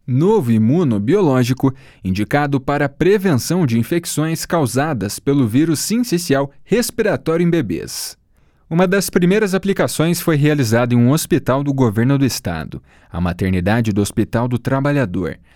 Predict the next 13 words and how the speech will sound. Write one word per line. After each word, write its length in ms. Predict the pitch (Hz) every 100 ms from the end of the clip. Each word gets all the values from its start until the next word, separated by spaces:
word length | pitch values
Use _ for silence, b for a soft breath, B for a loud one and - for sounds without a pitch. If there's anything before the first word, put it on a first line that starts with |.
| b
marcando 360 | - 139 170 185
o 40 |
início 380 | 190 147 226 254
da 100 | 214
oferta 440 | 180 - 160 175 110
do 80 |
medicamento 760 | 110 110 135 175 113 120 143 -
na 120 | 104
rede 280 | 101 156 160
pública 460 | - 208 214 208 190
estadual 560 | - 170 160 147 156
de 140 | 160 156
saúde. 580 | 143 98 76 80 80